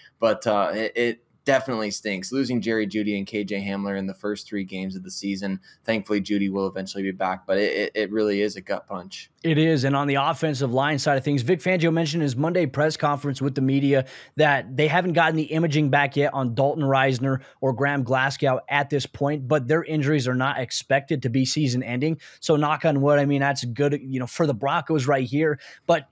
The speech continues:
Speaker 2: Vic talking with the media sort of talked about the lines that you can maybe expect this week that we're gonna see Quinn Meinerz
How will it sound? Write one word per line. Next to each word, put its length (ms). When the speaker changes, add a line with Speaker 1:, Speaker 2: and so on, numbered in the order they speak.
Speaker 2:
Vic 720
talking 360
with 100
the 60
media 320
sort 320
of 100
talked 320
about 300
the 100
lines 440
that 280
you 120
can 240
maybe 300
expect 540
this 220
week 280
that 160
we're 100
gonna 160
see 220
Quinn 240
Meinerz 500